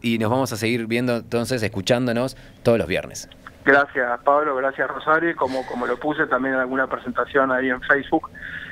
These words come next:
Speaker 2: este, que está mi página, El Degustador Itinerante, pero eso ap-, aprovecho a pasar el chivo, se pueden subir porque ahí voy a ir colocando también los programas.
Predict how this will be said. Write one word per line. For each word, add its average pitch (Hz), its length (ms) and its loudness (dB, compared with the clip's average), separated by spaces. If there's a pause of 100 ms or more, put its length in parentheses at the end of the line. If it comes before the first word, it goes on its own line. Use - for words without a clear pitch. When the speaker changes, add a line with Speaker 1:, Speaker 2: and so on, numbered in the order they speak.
(200)
Speaker 2:
este, 131 420 4
que 131 240 0 (220)
está - 240 4
mi 151 140 4
página, 147 340 4
El 127 80 0
Degustador 139 380 0
Itinerante, 139 500 0
pero 131 180 -2
eso 127 160 -2
ap-, - 240 -4
aprovecho 135 460 0
a 113 60 -2
pasar 127 260 0
el 123 120 -6
chivo, 147 260 0
se 135 120 -4
pueden 123 240 -6
subir 131 240 -4
porque 131 240 0
ahí 117 80 0
voy 123 180 -2
a 123 80 -2
ir 117 100 -6
colocando 127 360 0
también 127 300 -2
los - 100 -2
programas. 143 460 2